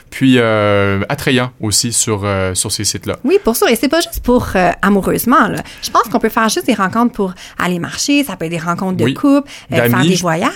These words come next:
Speaker 2: en
Speaker 1: Ouais.
Speaker 2: groupe aussi.
Speaker 1: Peut-être pas le site que j'ai visité, c'est, je pense que c'est plus amoureux,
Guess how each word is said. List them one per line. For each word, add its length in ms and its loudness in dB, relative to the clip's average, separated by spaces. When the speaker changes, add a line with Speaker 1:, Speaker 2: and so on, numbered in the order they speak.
Speaker 2:
en 100 2
Speaker 1:
Ouais. 60 2
Speaker 2:
groupe 320 -2
aussi. 360 -4
Speaker 1:
Peut-être 160 0
pas 80 2
le 100 4
site 180 -2
que 80 4
j'ai 120 2
visité, 380 0
c'est, 200 -4
je 80 -16
pense 140 0
que 20 -2
c'est 80 -2
plus 200 0
amoureux, 440 0